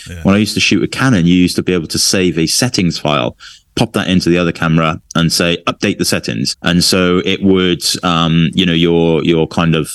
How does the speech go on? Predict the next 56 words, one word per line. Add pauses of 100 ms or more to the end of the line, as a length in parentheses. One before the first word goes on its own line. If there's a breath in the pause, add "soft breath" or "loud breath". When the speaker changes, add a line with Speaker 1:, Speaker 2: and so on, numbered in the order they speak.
(100)
Speaker 2:
all
of
the
settings
that
you
had
in
one
camera
would,
would
be
the
same
on
the
second
camera. (180)
Now,
you
can
do
this
using
the
X
Acquire
software. (200)
Uh,
yeah,
I
think
it's
the
X
Acquire
software,
or
is
it
X
Studio?
One,
no,
it's
X
Acquire. (300 loud breath)
So
you
can
do
it
at
your
desktop.